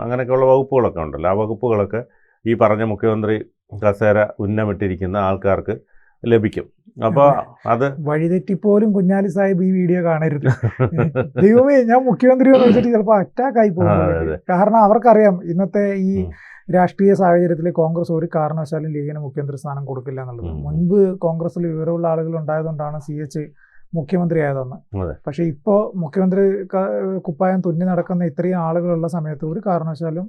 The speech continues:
Speaker 2: ലീഗിന് ഒരു മുഖ്യമന്ത്രി സ്ഥാനം കൊടുക്കില്ല. നമ്മൾ ഈ കഴിഞ്ഞ കുറേ ദിവസങ്ങളായിട്ട്, ഏഹ്, പറഞ്ഞ പേരുകൾക്ക് അപ്പുറത്തേക്കാണ് ഇപ്പൊ പി ജെ കുര്യനും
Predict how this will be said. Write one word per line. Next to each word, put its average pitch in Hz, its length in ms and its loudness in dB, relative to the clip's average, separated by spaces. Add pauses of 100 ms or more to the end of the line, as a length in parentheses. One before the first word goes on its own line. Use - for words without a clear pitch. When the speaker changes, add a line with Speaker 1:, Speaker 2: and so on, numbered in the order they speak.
(100)
Speaker 2:
ലീഗിന് 151 360 -6
ഒരു 156 120 -6
മുഖ്യമന്ത്രി 151 460 -8
സ്ഥാനം 151 260 -10
കൊടുക്കില്ല. 139 340 -10
നമ്മൾ 170 200 -2
ഈ 226 100 0
കഴിഞ്ഞ 190 340 4
കുറേ 190 220 4
ദിവസങ്ങളായിട്ട്, 196 580 2 (600)
ഏഹ്, 170 400 4 (100)
പറഞ്ഞ 180 280 2
പേരുകൾക്ക് 185 460 2
അപ്പുറത്തേക്കാണ് 185 560 0
ഇപ്പൊ 170 160 -6
പി 170 180 -2
ജെ 175 160 -2
കുര്യനും 175 400 0